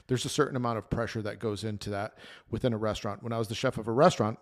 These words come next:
I was also the accountant, I was also the human resources manager, I was also the dishwasher if they called off, I was also the night cleaner if they didn't show up. So there's fewer resources in a restaurant when things kinda go haywire. If,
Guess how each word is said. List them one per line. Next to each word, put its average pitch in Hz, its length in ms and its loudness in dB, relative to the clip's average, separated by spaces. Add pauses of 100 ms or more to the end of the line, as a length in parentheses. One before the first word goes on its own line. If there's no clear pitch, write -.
I 117 60 2
was 104 120 0
also 104 240 -2
the 117 80 -4
accountant, 113 560 -2
I - 360 -20
was - 100 -8
also 101 240 -4
the 107 80 -6
human 131 260 2
resources 113 480 0
manager, 107 520 0 (280)
I - 80 0
was 110 140 0
also 110 220 0
the 113 100 -2
dishwasher 113 560 0
if - 80 -6
they 110 140 -2
called 110 340 -2
off, 101 240 -2
I 117 60 0
was 101 120 -4
also 110 240 -2
the 117 60 -4
night 113 220 -4
cleaner 110 320 -2
if - 100 -8
they 104 100 -2
didn't 104 180 -6
show 107 240 0
up. 104 300 -6 (300)
So 127 220 2
there's 135 500 6
fewer 180 440 4
resources 127 1080 0 (420)
in 131 180 2
a 120 60 4
restaurant 110 640 0
when 113 560 0
things 120 240 -2
kinda 117 200 -4
go 104 160 0
haywire. 113 640 2
If, - 200 -6